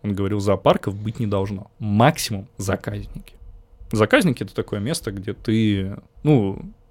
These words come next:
там у тебя в комфортном виде живут такие там парочка львов, парочка тигров, потомство у них получилось, и ты взял это потомство, вывез куда-то, где их не хватает.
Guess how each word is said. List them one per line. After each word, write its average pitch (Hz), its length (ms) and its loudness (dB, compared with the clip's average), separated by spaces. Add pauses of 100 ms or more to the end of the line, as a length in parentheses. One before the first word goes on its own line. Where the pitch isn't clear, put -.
(420)
там 139 180 0
у - 20 -4
тебя 123 140 4
в - 80 -8
комфортном 135 460 2
виде 113 260 0
живут 104 280 -4
такие 92 340 -6
там - 220 -10 (720)
парочка 95 360 4
львов, 175 340 0
парочка 104 380 -2
тигров, 196 520 -4 (260)
потомство 139 520 2
у 101 80 0
них 98 180 -2
получилось, 156 560 2
и 117 60 -6
ты 117 100 -4
взял 123 240 2
это - 120 -4
потомство, 101 480 -6
вывез 127 360 -2
куда-то, 104 360 0
где 98 180 -2
их 110 160 -2
не 104 60 0
хватает. 98 440 -2